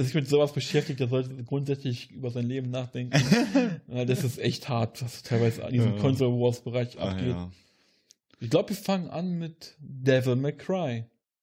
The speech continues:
Speaker 1: Wobei ich sagen muss, das Jahr fängt ja richtig geil an.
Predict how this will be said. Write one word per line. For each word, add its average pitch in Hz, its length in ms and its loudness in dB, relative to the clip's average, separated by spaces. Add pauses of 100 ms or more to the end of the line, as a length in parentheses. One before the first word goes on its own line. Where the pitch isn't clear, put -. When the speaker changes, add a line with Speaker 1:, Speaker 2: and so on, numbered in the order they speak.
(1160)
Speaker 1:
Wobei 156 560 2 (480)
ich 127 160 -4
sagen 147 300 0
muss, 147 280 -2
das - 220 -4
Jahr 127 200 2
fängt 127 260 -2
ja 117 100 -2
richtig - 460 -4
geil 120 260 -6
an. - 280 -12